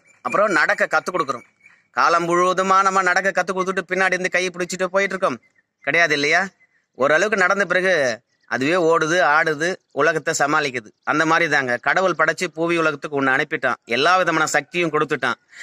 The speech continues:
இந்த உலகில் போராடி வெற்றி பெற வேண்டியது நீ தான். போராடாம, முயற்சி செய்யாம, சோம்பி கிடந்தோம்னா,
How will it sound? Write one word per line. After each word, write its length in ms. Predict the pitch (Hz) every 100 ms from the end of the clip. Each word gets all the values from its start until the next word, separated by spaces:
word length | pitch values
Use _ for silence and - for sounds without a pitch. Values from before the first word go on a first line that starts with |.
| - -
இந்த 120 | 139 139
உலகில் 380 | 180 185 185
போராடி 400 | 156 165 175 175
வெற்றி 240 | 160 160 180
பெற 160 | 165 156
வேண்டியது 300 | 151 151 151
நீ 280 | 131 131 160
தான். 220 | 160 147 - _ _ _ _ _ _ _ _ -
போராடாம, 560 | 156 214 214 190 170 160 190
முயற்சி 340 | 147 170 202 202
செய்யாம, 440 | 175 170 147 135 156 - _ -
சோம்பி 360 | 175 208 214 185
கிடந்தோம்னா, 520 | 156 151 139 131